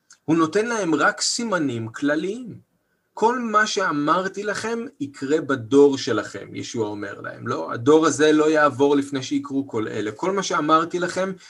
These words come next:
יקרה בדור שלכם." וזה באמת מה שהיה. תוך בערך ארבעים שנה הכל התרחש, כולל החורבן של ירושלים ובית המקדש.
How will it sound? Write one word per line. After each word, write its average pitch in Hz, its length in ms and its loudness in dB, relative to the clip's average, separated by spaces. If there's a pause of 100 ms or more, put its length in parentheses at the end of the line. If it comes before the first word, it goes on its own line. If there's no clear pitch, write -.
(140)
יקרה 147 300 -2
בדור 139 540 4
שלכם." 101 440 -10 (340)
וזה 165 220 0
באמת 165 500 0
מה 160 140 -2
שהיה. 170 500 0 (520)
תוך 185 240 0
בערך 202 420 2
ארבעים 175 480 0
שנה 160 380 2
הכל 160 460 2
התרחש, 151 600 -4
כולל 147 320 2
החורבן 143 580 0
של 160 180 -6
ירושלים 139 760 -2
ובית 143 360 0
המקדש. 151 720 -4